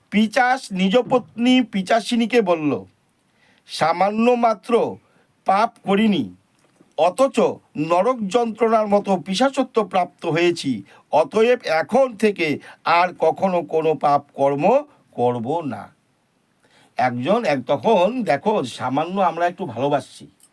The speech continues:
একজন একজনকে তো ভালোবাসে, এই ভালোবাসার কারণে আমরা এত বড় অভিশাপ পাইলাম। হ্যাঁ, আমি পিশাচ হইলাম, তুমি পিশাচিনী হয়ে গেলে,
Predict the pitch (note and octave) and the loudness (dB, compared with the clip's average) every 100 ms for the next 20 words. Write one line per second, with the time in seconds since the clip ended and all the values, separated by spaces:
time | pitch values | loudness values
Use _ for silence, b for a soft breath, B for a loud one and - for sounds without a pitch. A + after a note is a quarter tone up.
0 | - b _ - G#2+ D3+ D3+ A#2 C#3+ C#3 | -20 b _ -8 -6 -6 -6 -6 -8 -8
1 | E3 B2+ B2 D#3 C#3 - G2 B B - | -8 -6 -2 -2 -2 -6 -18 B B -4
2 | F3 C#3+ - C#3 F3 G3+ A3+ A3 G3 F3+ | -4 -4 -6 -2 -2 -2 -4 -4 -4 -2
3 | E3+ D3 G#2+ B - C3 D#3+ - C#3 C#3+ | -2 -4 -8 B -8 -2 -2 -2 -6 -8
4 | - A#3+ G3+ E3 - E3 - G#2 G2 - | -6 -4 -2 -4 -2 -4 -4 -12 -14 -20
5 | _ _ _ _ _ _ _ _ _ - | _ _ _ _ _ _ _ _ _ -20
6 | - G3 A#3 C#3+ C#3+ E3+ E3+ D#3+ G3 F3+ | -4 0 0 0 -2 -4 -8 -2 -2 0
7 | C4 B3+ C3+ B _ D#3 D#3 D#3 D3 D3+ | 0 0 -2 B _ -6 -4 -4 -4 -4
8 | C#3 C3+ B2 A2+ F#2 E2+ | -2 -4 -4 -6 -10 -16